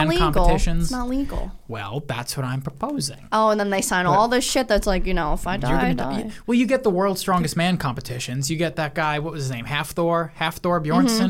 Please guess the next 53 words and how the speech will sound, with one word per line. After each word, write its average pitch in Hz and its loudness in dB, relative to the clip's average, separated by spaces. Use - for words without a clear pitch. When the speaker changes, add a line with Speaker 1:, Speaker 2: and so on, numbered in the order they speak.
Speaker 2:
Mm-hmm. 165 -2
Speaker 1:
He's, 160 -2
he's, 160 -2
he's 156 -4
the 156 -2
guy 156 0
from 151 -6
Game 147 -2
of 143 -4
Thrones. 147 -2
You, 151 -4
you 151 -6
haven't 143 -2
watched 127 -4
Game 135 -2
of - -2
Thrones 156 0
yet, 131 0
but 147 -2
he's, 151 0
he's 170 0
a 156 -4
character 165 0
in 139 -2
Game 139 2
of 135 0
Thrones, 143 0
and 139 0
he's 139 0
also 139 -2
the 139 0
strongest 139 -2
man 135 -2
in 127 -6
the 120 -8
world. 120 -8
I 165 0
don't 196 2
know 208 2
if 160 -2
he 156 -4
still 143 -2
is. - -14
Speaker 2:
Okay. 202 0
Speaker 1:
But 151 -2
you 185 2
get 214 2
a 196 2
guy 190 2
like 165 0
that 170 0
who's 135 -2
six-foot-nine, 160 0